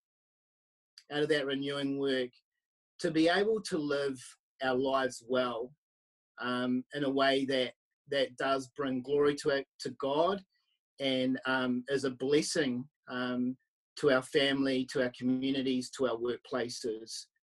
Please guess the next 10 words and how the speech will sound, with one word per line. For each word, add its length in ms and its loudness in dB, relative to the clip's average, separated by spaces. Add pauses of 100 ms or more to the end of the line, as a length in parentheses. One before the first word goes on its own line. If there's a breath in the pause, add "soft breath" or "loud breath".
(140)
um, 500 -10
to 60 -4
this 240 -4
nation. 400 -4 (220 soft breath)
So 120 0
that's 240 4
what 120 4
I'm, 280 0
I'm 140 -4
still 400 -2